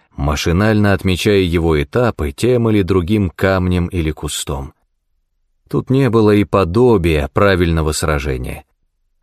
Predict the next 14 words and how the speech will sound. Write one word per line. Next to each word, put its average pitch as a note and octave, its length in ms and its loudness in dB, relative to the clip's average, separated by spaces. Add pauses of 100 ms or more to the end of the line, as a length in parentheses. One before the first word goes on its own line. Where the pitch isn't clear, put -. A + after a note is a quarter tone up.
Солдаты G#2 500 0
по A#2 80 0
опыту A2+ 400 2
знали, F#2+ 500 0
что D#2+ 220 -4
неприятель F2 640 0
может G#2 360 2
атаковать F#2 520 0
каре F#2+ 300 0
сразу F2+ 520 0
со E2 200 -2
всех F#2 300 -2
четырёх E2+ 440 -2
сторон, D2+ 560 -2